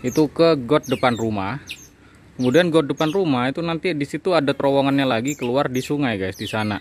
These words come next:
Nanti Pak Pet bakalan ajakin kalian ke sana ya. Dulu pertama dia muncul di sini, habis itu Pak Pet sering kasih kepala lele. Nah, kepala lele ini adalah sisa dari Ciro dan Aiko ya. Bentar, ada si bocil ini yang suka gangguin terus.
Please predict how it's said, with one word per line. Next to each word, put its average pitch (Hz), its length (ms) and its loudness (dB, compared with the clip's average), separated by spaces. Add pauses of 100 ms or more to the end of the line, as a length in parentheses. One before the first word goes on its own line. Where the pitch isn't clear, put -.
(360)
Nanti 117 160 -4
Pak 123 160 2
Pet 123 160 0
bakalan 113 320 2
ajakin 110 400 -2
kalian 107 240 0
ke 98 80 -4
sana 117 240 0
ya. 95 160 -2 (1600)
Dulu 165 240 4
pertama 180 400 0
dia 180 240 2
muncul 165 320 0
di 160 80 2
sini, 147 480 0
habis 151 240 -4
itu 170 320 -2
Pak - 160 -4
Pet - 160 -4
sering 151 320 0
kasih 151 800 -2
kepala 131 400 0
lele. 139 480 2
Nah, 113 160 -4
kepala 127 320 0
lele 131 240 -2
ini 156 160 -2
adalah 131 240 2
sisa 139 320 -2
dari 127 400 2
Ciro 127 320 0
dan 120 160 -2
Aiko 123 400 -4
ya. 101 160 -4 (160)
Bentar, 110 320 -6
ada 107 80 -4
si 98 320 -6
bocil 101 400 -4
ini 113 320 -2
yang 110 80 -4
suka 101 240 -6
gangguin 101 320 -2
terus. 120 240 -2